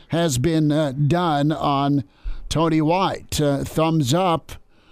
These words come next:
for what he's been able to do at Syracuse and some of his career stops. We will dive into that. Sadness in Louisville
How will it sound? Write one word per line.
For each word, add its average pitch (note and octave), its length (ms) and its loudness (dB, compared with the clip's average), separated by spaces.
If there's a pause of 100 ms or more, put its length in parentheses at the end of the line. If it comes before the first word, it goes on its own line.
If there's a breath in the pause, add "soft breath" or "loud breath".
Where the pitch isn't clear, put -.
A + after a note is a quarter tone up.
(180 soft breath)
for C#3+ 140 0
what D3 220 4
he's D3 160 2
been D3+ 160 2
able C#3+ 180 2
to C3+ 80 0
do C3+ 220 2
at B2 80 -4
Syracuse F3+ 680 0
and D#3 140 0
some E3 180 0
of C#3+ 120 0
his C#3+ 160 -2
career C#3+ 400 0
stops. - 500 -4
We D3+ 100 2
will B2+ 140 2
dive C#3+ 460 2
into C#3 420 2
that. D#3+ 480 -2 (440 loud breath)
Sadness F3 800 0
in D#3 200 2
Louisville D#3+ 640 2